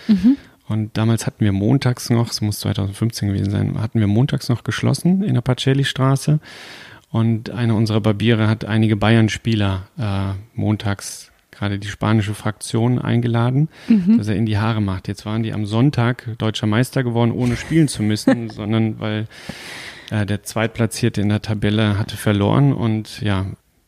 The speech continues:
Speaker 2: die Bayern waren unerreichbar. Und es war dann so, dass die Ba-, äh, dass die, dass die Spieler sich noch gar nicht, äh, seitdem sie wussten, dass sie Meister waren, persönlich gesehen haben. Und dann kamen sie halt alle drei rein. Äh, es waren,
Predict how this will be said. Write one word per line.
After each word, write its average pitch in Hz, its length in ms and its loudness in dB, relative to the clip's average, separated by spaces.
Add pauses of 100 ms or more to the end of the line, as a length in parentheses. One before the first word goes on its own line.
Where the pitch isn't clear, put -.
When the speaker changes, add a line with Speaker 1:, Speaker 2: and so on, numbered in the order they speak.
(440)
Speaker 2:
die 117 600 -12
Bayern 110 280 4
waren 110 140 4
unerreichbar. 98 840 0
Und 104 160 -6
es 101 160 -8
war 110 100 0
dann 113 160 4
so, 120 240 4 (400)
dass - 160 -16
die - 100 -10
Ba-, 107 300 -4
äh, 113 160 -6
dass 110 220 -6
die, 104 360 -2
dass - 200 -8
die 110 100 -6
Spieler 160 580 2 (280)
sich 113 400 -6 (200)
noch 104 180 -2
gar 110 200 2
nicht, 123 260 0 (200)
äh, - 20 -16 (420)
seitdem 120 380 -4
sie 107 160 -8
wussten, 147 300 -2
dass 110 120 -6
sie - 80 -6
Meister 104 400 0
waren, 110 160 2
persönlich 117 460 2
gesehen 110 420 4
haben. 90 300 -4 (500)
Und - 60 -8
dann 95 100 0
kamen 113 240 0
sie 110 140 -4
halt 101 240 -4
alle 113 160 -2
drei 95 340 -4
rein. 131 460 -4
Äh, 98 280 -10
es 107 120 -14
waren, 107 280 -12